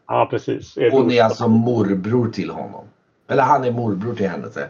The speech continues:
Speaker 2: jag.
Speaker 1: Exakt.
Speaker 2: Jag är hennes morbror, det säger
Speaker 1: Ja.
Speaker 2: han nog till och med.
Speaker 1: Ehm, och, ehm, träffa henne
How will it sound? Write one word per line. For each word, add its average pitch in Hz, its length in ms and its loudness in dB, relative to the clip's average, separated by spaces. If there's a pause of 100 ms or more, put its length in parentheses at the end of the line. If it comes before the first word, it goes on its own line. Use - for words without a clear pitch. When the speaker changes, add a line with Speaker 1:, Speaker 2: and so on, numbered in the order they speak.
Speaker 2:
jag. 127 80 -10
Speaker 1:
Exakt. - 160 -12
Speaker 2:
Jag 117 120 6
är 123 60 6
hennes 104 260 -2
morbror, 85 480 -2
det 78 100 -8
säger 80 280 -4
Speaker 1:
Ja. 110 60 0
Speaker 2:
han 73 120 -2
nog 69 160 -12
till 73 140 -10
och - 60 -12
med. 104 180 -14 (960)
Speaker 1:
Ehm, 117 680 -2
och, 117 440 4
ehm, 110 340 -4 (1900)
träffa 151 260 8
henne 117 560 8